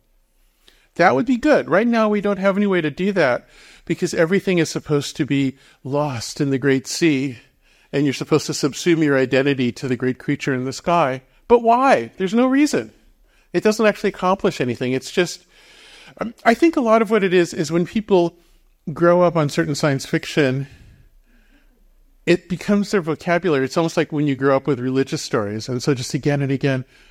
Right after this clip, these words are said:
"I have to create Skynet. Even if Skynet's really bad, I still have to create it.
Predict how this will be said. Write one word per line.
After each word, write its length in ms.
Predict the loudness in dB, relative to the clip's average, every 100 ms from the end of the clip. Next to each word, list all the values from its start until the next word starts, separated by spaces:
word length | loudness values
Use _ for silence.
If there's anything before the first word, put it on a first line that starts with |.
| -6
"I 60 |
have 280 | -4 -4 -4
to 80 | -6
create 240 | -2 -4
Skynet. 500 | -2 -4 -2 0 -2 -4
Even 240 | -2 -2
if 80 | -2
Skynet's 420 | -2 -2 -4 -2
really 200 | 0 0
bad, 340 | 2 2 2
I 60 | -2
still 220 | 0 -2
have 160 | -2 -6
to 80 | -2
create 240 | 0 2
it. 100 | 0